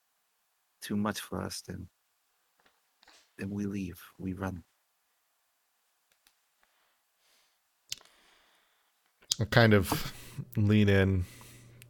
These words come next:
Speaker 2: to Dak.
Speaker 1: I lean away reflexively.
Speaker 2: Okay, well,
Speaker 1: I
Speaker 2: just
Speaker 1: don't like
Speaker 2: kinda,
Speaker 1: being touched.
Speaker 2: <laughs> I just kinda do it slowly, but yeah.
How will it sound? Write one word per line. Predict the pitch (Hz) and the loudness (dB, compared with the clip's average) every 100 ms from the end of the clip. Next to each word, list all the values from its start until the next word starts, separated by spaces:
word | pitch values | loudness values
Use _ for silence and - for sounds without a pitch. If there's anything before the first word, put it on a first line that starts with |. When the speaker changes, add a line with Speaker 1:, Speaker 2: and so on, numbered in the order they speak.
| - - - - - - - - | -20 -20 -20 -20 -20 -20 -20 -2
Speaker 2:
to | 117 104 | 4 4
Dak. | 92 95 92 87 - - - - - - - - | 6 4 4 0 -8 -12 -14 -18 -20 -20 -18 -4
Speaker 1:
I | 95 | -2
lean | 92 87 | 0 -2
away | 87 85 92 - - - - - | -4 -4 -6 -12 -20 -20 -20 -10
reflexively. | 95 - 87 92 90 92 | -10 -4 -4 -2 -2 0
Speaker 2:
Okay, | 90 | 0
well, | 90 - - - - | -2 -6 -16 -20 -20
Speaker 1:
I | - - - - - - | -20 -20 -20 -20 -8 -2
Speaker 2:
just | |
Speaker 1:
don't | 104 | 0
like | 107 | 2
Speaker 2:
kinda, | 95 | 4
Speaker 1:
being | 98 - | 4 2
touched. | - - - - | -6 -10 -16 -16
Speaker 2:
<laughs> | - - | -10 2
I | |
just | 117 113 | 2 6
kinda | 123 101 | 8 8
do | 92 | 8
it | 87 | 4
slowly, | - 98 90 90 | 4 4 6 4
but | 87 92 | 2 2
yeah. | 92 90 | 2 2